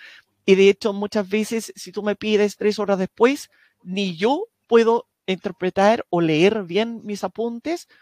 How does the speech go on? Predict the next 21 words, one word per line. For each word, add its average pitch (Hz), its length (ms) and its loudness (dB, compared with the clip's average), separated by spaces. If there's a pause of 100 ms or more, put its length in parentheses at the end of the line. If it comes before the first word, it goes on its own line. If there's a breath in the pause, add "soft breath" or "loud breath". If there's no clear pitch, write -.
(260 soft breath)
porque 202 500 0
es 208 200 2
una 180 180 -6
combinación 175 600 -6
de 156 100 -2
la 156 140 -4
memoria 196 500 0 (480)
con, 214 360 -2 (240)
eh, 170 540 0 (400)
lo 170 100 -6
que - 140 -6
me 160 80 -6
está 175 180 -2
gatillando 202 580 -2
esa 196 160 -8
memoria, 185 440 -6
que 156 220 -4
es - 200 -8
lo 165 120 -6
que 151 120 -8
anoté. 143 380 -12